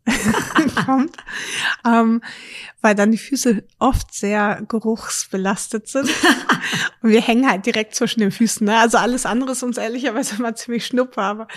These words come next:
man riecht halt die Füße. Und so kam dann diese Idee mit den Socken. Und mich fragen das wirklich Patientinnen. Ja,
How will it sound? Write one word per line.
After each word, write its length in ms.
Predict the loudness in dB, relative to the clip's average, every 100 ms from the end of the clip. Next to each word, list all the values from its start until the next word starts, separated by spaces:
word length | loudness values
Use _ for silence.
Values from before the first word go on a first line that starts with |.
| -16 -16 -4
man 140 | -2
riecht 260 | 0 -2 -4
halt 160 | -6
die 80 | -6
Füße. 300 | -8 -4 0
Und 100 | 0
so 80 | 0
kam 320 | 0 2 4
dann 140 | 4 4
diese 240 | 4 2
Idee 220 | 2 2
mit 180 | 2 2
den 140 | 0
Socken. 420 | 2 2 2 0 0 -10 -10 2
Und 80 | 4
mich 160 | 4
fragen 400 | -2 -8 -4 -2
das 260 | -2 -4 -4
wirklich 440 | -4 -4 -12 -14 _ _ -12
Patientinnen. 840 | -10 -8 -10 -6 -4 -4 -6 _ _ _
Ja, 200 | -4 -4